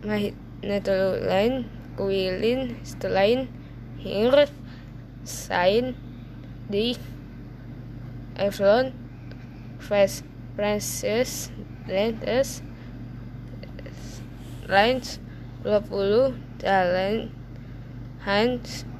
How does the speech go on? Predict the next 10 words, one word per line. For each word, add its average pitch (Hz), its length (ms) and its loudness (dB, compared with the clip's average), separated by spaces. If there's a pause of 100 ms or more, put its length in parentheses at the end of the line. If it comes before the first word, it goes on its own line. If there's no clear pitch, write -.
(140)
S - 360 4 (600)
Gendawens 196 840 4 (320)
Is 190 420 2 (640)
Die 226 320 6 (1200)
and 185 240 0 (420)
Leyland 185 680 4 (360)
Energy 196 1040 0 (220)
Farm. 196 580 4 (1000)
Label, 202 560 4 (340)
label 208 540 4